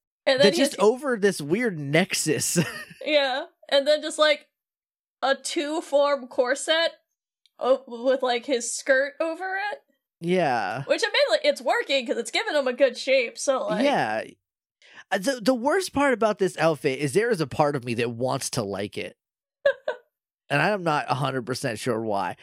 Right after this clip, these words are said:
Speaker 2: I think the mask is stupid, but I think if a cooler person had that mask on, I'd be like, "Fuck yeah, that mask rules."
Speaker 1: Yeah, this was one of those outfits where it's just, like, a tiny bit over-designed, and if they just, like, redid a few things and he wasn't a garbage character. 'Cause, like, it's a good
Speaker 2: Yeah.
Speaker 1: silhouette,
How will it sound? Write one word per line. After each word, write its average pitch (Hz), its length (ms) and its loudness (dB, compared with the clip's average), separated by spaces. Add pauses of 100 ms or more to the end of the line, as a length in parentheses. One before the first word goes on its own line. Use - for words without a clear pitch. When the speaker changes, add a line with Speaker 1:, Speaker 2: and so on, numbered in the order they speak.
(120)
Speaker 2:
I 190 140 2
think 269 120 0
the 247 100 0
mask 165 420 0
is 147 120 2
stupid, 160 400 0
but 151 120 2
I - 20 -4
think 226 180 0
if 180 80 2
a 156 60 0
cooler 170 380 2
person 147 360 -2
had 147 220 2
that 139 220 2
mask 131 340 -2
on, 170 100 2
I'd 147 120 2
be 135 60 -2
like, 113 100 -8
"Fuck - 340 -6
yeah, 98 160 -2
that 110 180 -4
mask 113 400 -2
rules." 131 680 -4
Speaker 1:
Yeah, 269 260 2
this 285 160 0
was 415 180 -6
one 392 120 0
of 349 60 -2
those 339 140 2
outfits 277 380 0
where 277 100 6
it's 277 100 0
just, 285 100 -8
like, 285 100 4
a 254 80 0
tiny 254 400 -4
bit 285 240 2
over-designed, 240 880 0
and 233 140 -4
if 240 160 -4
they 233 160 0
just, 233 160 -8
like, 262 340 0 (800)
redid 277 580 0
a 254 120 2
few 254 320 -6
things 247 480 -4
and 240 160 -4
he 240 80 -4
wasn't 240 300 -2
a 233 40 -6
garbage 220 560 -6
character. 220 560 -4
'Cause, 254 140 0
like, 254 180 2
it's 277 140 0
a 262 60 0
good 294 200 2
Speaker 2:
Yeah. 196 220 -2
Speaker 1:
silhouette, 240 580 0